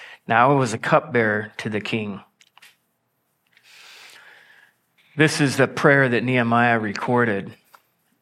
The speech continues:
uh, but this is not the only time he prayed these words. It says in the beginning, "As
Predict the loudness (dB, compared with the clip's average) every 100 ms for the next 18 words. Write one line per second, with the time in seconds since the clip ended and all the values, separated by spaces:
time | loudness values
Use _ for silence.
0 | _ -2 0 2 -2 -8 -8 0 0 0
1 | -4 -2 0 0 -2 -10 -20 _ _ _
2 | _ _ _ _ _ _ _ _ _ -4
3 | 0 0 0 -4 -2 -2 -2 -4 -6 -4
4 | -4 -6 -12 _ _ -12 -2 0 0 -2
5 | -8 -16 -20 _ -14 -10 -8 -8 -8 -6
6 | -8 -12 -18 -20 _ -20 -20 _ _ _
7 | -8 2 2 2 0 -2 -2 0 0 0
8 | -2 0 0 -2